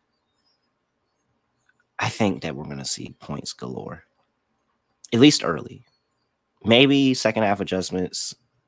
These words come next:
you get s-, a better defensive game plan. They start playing a lot tougher. It looks more like a playoff game.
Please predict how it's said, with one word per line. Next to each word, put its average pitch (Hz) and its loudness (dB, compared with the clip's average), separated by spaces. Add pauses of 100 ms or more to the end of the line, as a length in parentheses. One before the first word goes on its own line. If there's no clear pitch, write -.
(340)
you 87 -6
get 90 -2
s-, - -6
a 85 -8
better 87 -4
defensive 80 -8
game 92 -2
plan. 90 -4
They 78 -8
start - -10
playing 82 -6
a 85 -6
lot 80 -8
tougher. 95 -2
It 76 -4
looks 71 -8
more 73 -6
like 65 -12
a - -20
playoff 87 -8
game. 82 -10